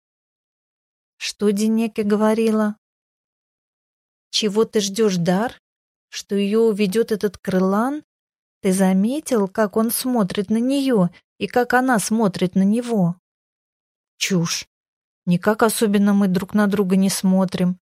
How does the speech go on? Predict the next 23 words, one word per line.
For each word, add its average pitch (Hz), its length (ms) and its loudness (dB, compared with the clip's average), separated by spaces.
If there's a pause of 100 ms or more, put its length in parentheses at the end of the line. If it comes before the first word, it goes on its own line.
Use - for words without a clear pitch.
(480)
Просто 233 340 -2
мне 185 160 4
нравится, 185 540 2
как 180 240 -4
И 226 300 -8
поёт, 175 640 0 (340)
только 208 280 -2
и 202 80 2
всего. 180 640 -2 (680)
Все 196 260 -2
эти 185 160 -2
мысли 196 500 0 (160)
с - 80 -8
шквалом 226 540 0
пронеслись 202 560 0
в 165 120 -10
голове, 202 540 2 (640)
потому 185 340 0
что 202 160 -2
между 202 300 0
предыдущими 208 680 0
словами 185 640 2
Вилла 220 440 -2